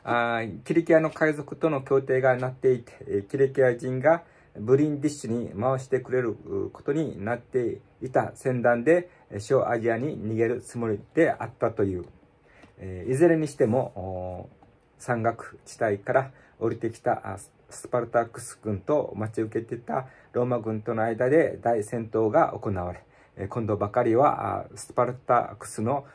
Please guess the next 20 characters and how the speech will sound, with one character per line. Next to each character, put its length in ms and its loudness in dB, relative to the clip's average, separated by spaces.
完 280 -2
敗 140 4
に 80 0
終 160 2
わ 60 -14
っ 40 -20
た。 100 -18
四 240 2
万 460 0
の 240 0
う 80 -4
ち 100 -6
の 120 -2
ほ 80 -16
と 120 -2
ん 60 0
ど 80 4
が 100 2
戦 240 -2
死、 280 -14